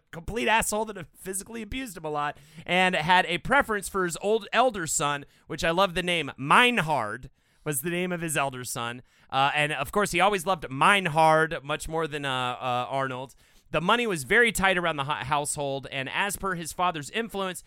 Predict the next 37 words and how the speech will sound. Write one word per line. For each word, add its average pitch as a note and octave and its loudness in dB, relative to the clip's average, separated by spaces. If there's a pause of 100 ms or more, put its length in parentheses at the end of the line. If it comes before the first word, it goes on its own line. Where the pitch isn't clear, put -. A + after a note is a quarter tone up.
(140)
he - -4
became E3 -4
very F#3 2
active D3+ -2
in A#2 -8
sports, A#2+ -6
and A#2+ -14
he B2+ -8
picked E3+ -6
up E3 -8
his C#3+ -14
first C#3 -14
barbell F3 2
in C3 -6
nineteen F#3 -6
sixty D#3+ -6 (280)
when G3+ 0
his G3+ 0
soccer G#3+ 0
coach C3 -4
took A3 -10
the G3+ -6
team D#3 -8
to C#3 -8
the B2+ -6
local A#2 -6
gym. A#2 -4 (340)
He D3+ -8
soon B3+ -4
chose - -2
bodybuilding D3+ 0
as F3 2
a E3+ -4
career C#3+ -4
at B2 -6
age C#3+ -6
fourteen B2+ -10